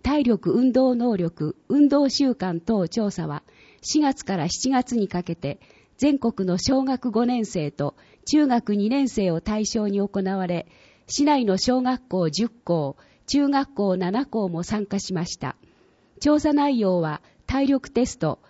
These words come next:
握力、上体起こしなど八種目と、運動習慣などの質問紙調査が行われました。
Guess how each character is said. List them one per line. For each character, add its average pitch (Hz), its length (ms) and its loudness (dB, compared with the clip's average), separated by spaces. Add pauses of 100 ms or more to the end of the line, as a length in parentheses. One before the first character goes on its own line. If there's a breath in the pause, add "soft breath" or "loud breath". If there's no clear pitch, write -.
(180 soft breath)
握 208 280 -2
力、 226 500 0
上 269 240 4
体 277 220 0
起 262 120 0
こ 254 120 -2
し 202 160 -4
な 175 140 -2
ど 147 200 -4
八 - 320 -4
種 269 80 2
目 226 220 0
と、 - 240 -6 (340 soft breath)
運 277 200 4
動 285 180 2
習 277 200 0
慣 214 220 -2
な 170 180 -4
ど 156 120 -4
の 139 180 -4 (220 soft breath)
質 - 240 -4
問 277 180 2
紙 - 180 -4
調 254 180 0
査 165 140 -4
が 139 220 -4
行 180 180 -4
わ 196 240 -2
れ 180 100 -2
ま 180 140 -4
し - 120 -8
た。 - 200 -10